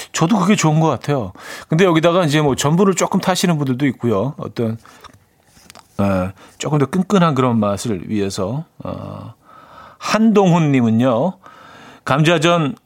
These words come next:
치즈 넣고 구우면 맛있어요. 하셨습니다. 치즈를 안에 넣나요? 아니면 맨 마지막에 치즈를 올려서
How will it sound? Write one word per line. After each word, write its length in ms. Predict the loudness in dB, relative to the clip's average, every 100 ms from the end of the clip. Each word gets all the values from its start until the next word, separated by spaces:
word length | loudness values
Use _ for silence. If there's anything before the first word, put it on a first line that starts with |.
| _ _ _ _ _
치즈 300 | -6 0 2
넣고 720 | 2 2 0 0 0 0 -2 _ _
구우면 460 | -6 0 2 2 0
맛있어요. 680 | -2 -2 -6 -6 -6 -6 -10 -16
하셨습니다. 600 | -18 -16 -18 -20 -20 -20 _ _ _ _ _ _ _ _ _ _ _ _ _ _ _
치즈를 320 | -4 0 2
안에 280 | 2 2 2
넣나요? 300 | 2 2 2
아니면 240 | 0 0 0
맨 160 | 2
마지막에 380 | 2 0 0 -2
치즈를 300 | -4 -6 -2
올려서 480 | 0 2 0 -2 -4